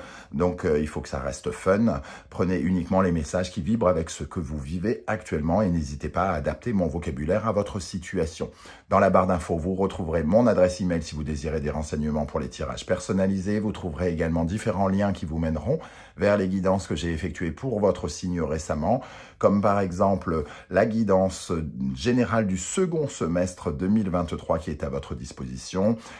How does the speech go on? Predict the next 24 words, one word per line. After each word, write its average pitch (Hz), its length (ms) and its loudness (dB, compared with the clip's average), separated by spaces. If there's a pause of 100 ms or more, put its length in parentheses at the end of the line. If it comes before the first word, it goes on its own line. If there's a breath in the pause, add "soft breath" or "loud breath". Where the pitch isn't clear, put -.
(140 loud breath)
la 90 400 0
bonne 92 240 2
surprise 87 760 -4
qui - 140 -12
vous 73 180 -4
attend 73 360 -2
en 123 180 0
juillet, 90 720 0
la 95 160 4
guidance 80 500 -4
générale 98 600 2
de 143 260 0
juillet 85 760 -2
et 110 180 0
les 90 180 -2
messages 87 560 0
de 82 80 -6
vos 71 220 -6
guides 85 420 -2
que 78 160 -6
je 71 120 -6
viens 113 360 -4
de 104 160 0
poster. 113 560 -4